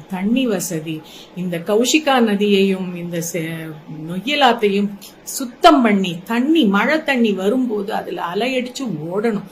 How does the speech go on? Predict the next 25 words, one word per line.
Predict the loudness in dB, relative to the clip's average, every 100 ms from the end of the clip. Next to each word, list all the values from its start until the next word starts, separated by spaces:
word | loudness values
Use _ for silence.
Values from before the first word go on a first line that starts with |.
| -20 -12 4 8
ஓடிட்டு | 10 8
இருந்த | 6 4
காலம் | 4 4 4 4
இருந்ததுங்க, | 4 2 0 -2 -4
நான் | -4 0
பார்த்திருக்கேன். | 0 0 -2 -6 -14 -16 -20 -20 -4
இப்ப | -2 2
இல்ல. | 2 2 0 -2 -4
அதெல்லாம் | -6 -4 0 0 2 2 4
செய்யணுங்கிற | 4 4 2 2 0 0 2 0
எண்ணம் | -2 -2 -2
அவருக்கு | -4 -6 -8 -8
நிறைய | -6 -2 2 4 2
இருக்குங்க. | 0 -6 -8 -10 -12 -20 -18 2
இதெல்லாம் | 6 6 6 6 6
செஞ்சாலே | 4 4 6 6 6 4 0
அடித்தட்டு | 2 2 4 2 4 2
மக்களுக்கு | 0 0 2 2 0 -4 -6 -14 -20 -14 -2
எல்லாம் | 2 4 4 4 4 4
கிடைச்சிரும். | 2 2 -4 -4 -6 -14 -20 -20 -10
ஆஹ், | -6 -4 -4 -4
ஒரு | -4
நல்ல | 2 4 4 4
வீடு | 4 4 4
கிடைக்கும் | 2 0 -2 -8